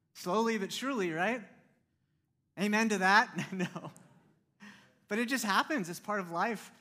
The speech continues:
I, I wanna, I wanna read this passage from us from Philippians three eight, just a verse. This is Paul. "Indeed, I count everything as loss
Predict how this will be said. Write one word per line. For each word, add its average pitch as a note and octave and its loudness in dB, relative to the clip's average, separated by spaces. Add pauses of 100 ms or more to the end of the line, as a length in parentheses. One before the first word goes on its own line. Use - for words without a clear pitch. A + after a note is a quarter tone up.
(320)
I, G3+ -8
I - -4
wanna, C#4+ -2 (160)
I F#3+ -8
wanna C4+ 0
read D#4 -2
this B3 -4
passage F3 -6
from F3 -10
us D#3 -8
from D3 -12
Philippians C3+ -12
three A2 -16
eight, G#2+ -16
just - -20
a - -16
verse. A2+ -16 (840)
This D3 -16
is F#3 -12
Paul. A#2+ -10 (1700)
"Indeed, G#3+ 0
I F3 -2
count A3 -2
everything A3 -4
as D#3 -6
loss C3+ -8